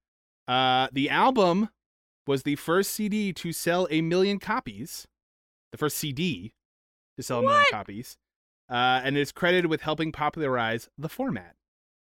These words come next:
Speaker 1: Um, also, the song Brother in Arms from the album, uh, is generally considered the first C D single since it was given away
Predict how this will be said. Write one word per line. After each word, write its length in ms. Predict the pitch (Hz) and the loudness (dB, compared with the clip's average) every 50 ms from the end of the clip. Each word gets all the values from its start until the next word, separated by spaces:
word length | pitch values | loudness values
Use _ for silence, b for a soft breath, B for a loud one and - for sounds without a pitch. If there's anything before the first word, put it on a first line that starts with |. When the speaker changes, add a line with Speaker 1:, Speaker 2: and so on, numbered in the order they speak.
| _ - | _ -2
Speaker 1:
Um, 480 | 135 143 143 143 139 139 139 143 143 - _ - | 2 4 4 6 4 4 2 0 -4 -8 _ -2
also, 340 | - 165 190 196 - 214 196 180 | 0 2 2 2 4 2 2 4
the 100 | 180 170 | 2 0
song 720 | - - - 220 233 277 277 220 180 170 175 196 220 214 - _ _ _ _ _ _ _ _ _ _ _ _ _ - | -2 0 2 2 4 6 6 6 4 4 2 2 0 -2 -4 _ _ _ _ _ _ _ _ _ _ _ _ _ -2
Brother 300 | 139 160 170 160 160 151 | 2 2 4 4 4 4
in 60 | 143 | 4
Arms 560 | 139 123 117 113 123 170 202 - - - - _ _ _ _ _ _ _ _ - | 2 2 0 0 -2 -4 -6 -8 -10 -14 -16 _ _ _ _ _ _ _ _ -10
from 140 | 117 117 | -6 -4
the 100 | 131 139 | -2 -2
album, 380 | 123 90 85 98 104 127 170 - _ _ _ _ _ _ _ _ - | -2 -2 -4 -6 -8 -8 -8 -10 _ _ _ _ _ _ _ _ 2
uh, 380 | 147 151 156 156 156 156 156 151 _ | 4 4 4 4 4 4 2 0 _
is 300 | - 160 165 165 165 151 | 2 4 4 4 2 -2
generally 440 | - - 165 180 196 208 220 226 220 | -4 0 0 2 2 2 2 2 0
considered 420 | 196 220 190 - 233 220 233 220 196 | 0 -2 -2 -2 -2 -2 -2 -2 -2
the 80 | 214 | -4
first 280 | - - 233 226 - - | -4 -2 -2 -2 -2 -2
C 140 | - 226 220 | -4 -2 0
D 140 | 226 220 | 0 0
single 540 | 208 - - 285 285 202 117 95 110 180 - _ _ _ _ _ _ _ _ _ _ _ _ _ _ | 0 0 -2 0 0 0 -2 -2 -6 -8 -8 _ _ _ _ _ _ _ _ _ _ _ _ _ _
since 240 | - - 165 156 - | -6 -6 -4 -2 0
it 80 | 175 165 | 0 0
was 160 | 170 160 143 | 0 -2 -2
given 300 | 123 135 170 180 196 196 | 0 0 2 2 2 2
away 540 | 190 180 196 208 180 147 135 139 160 175 | 2 2 2 2 2 2 0 0 -2 -4